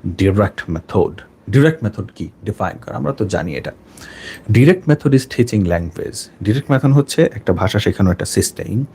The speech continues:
using the student's native language। ওর মাতৃভাষা ব্যবহার করেই শেখানো,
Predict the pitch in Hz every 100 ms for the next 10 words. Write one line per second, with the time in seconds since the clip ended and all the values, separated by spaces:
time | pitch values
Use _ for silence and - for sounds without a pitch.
0 | - - - 143 151 156 160 135 - -
1 | 120 113 113 - 95 90 - - - -
2 | - - - 147 147 - - 101 - 127
3 | 135 139 156 - _ _ _ _ - -
4 | - 110 107 101 110 110 131 185 - -
5 | -